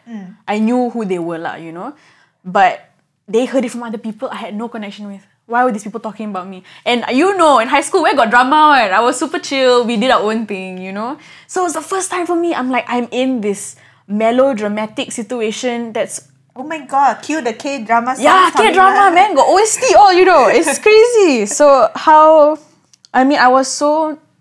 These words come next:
Speaker 2: under, unequipped, unequipped to handle these emotions and the, just the whole situation I was in, in the
Speaker 1: Mm-hmm.
Speaker 2: place I was in, that it really took a toll on me.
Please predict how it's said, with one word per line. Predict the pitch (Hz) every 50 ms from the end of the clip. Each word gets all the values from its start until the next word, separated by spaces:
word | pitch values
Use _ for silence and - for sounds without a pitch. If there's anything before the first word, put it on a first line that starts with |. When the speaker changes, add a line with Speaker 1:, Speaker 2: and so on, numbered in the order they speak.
| _ _ _ _ -
Speaker 2:
under, | 220 220 240 240 233 247 247 247 247 240 220 - _ _ _ 135 _ _ _ _ _ _ _ 269
unequipped, | 277 247 233 - - 370 370 -
unequipped | - 240 254 262 247 254 - 262 233 - _ - _ _ _ _ _ _ _ _ _ _
to | 247 233 220 202 185 175 170 - _ _ _ _ _ _ _ _ _ _ - 254
handle | 262 262 294 285
these | 214 226 208 208
emotions | 202 196 196 196 202 - 233 240 254 254 -
and | 208 208 202 190 190
the, | 185 180 185 _
just | 196 233 269 269 -
the | 185 170 165 165 - _ _ - - _
whole | 226 226 214 214 214 208 202 208 208 _ _ _ -
situation | - 208 233 220 202 202 233 208 -
I | -
was | - 233 -
in, | - 190 240 285 294 - _
in | 208 226 220 -
the | 214
Speaker 1:
Mm-hmm. | 220 196
Speaker 2:
place | 262 247 247 247 -
I | 170 208 196
was | 180 180 180
in, | - 254 294 359 _ _ _ _ _ _ _ _ _ _ _ _ _ 196
that | 208 202 190 - _ _
it | - 208 185 -
really | 226 233 254 254
took | 254 247 -
a | 208 202
toll | - 220 202 - -
on | 170 175 175
me. | 175 196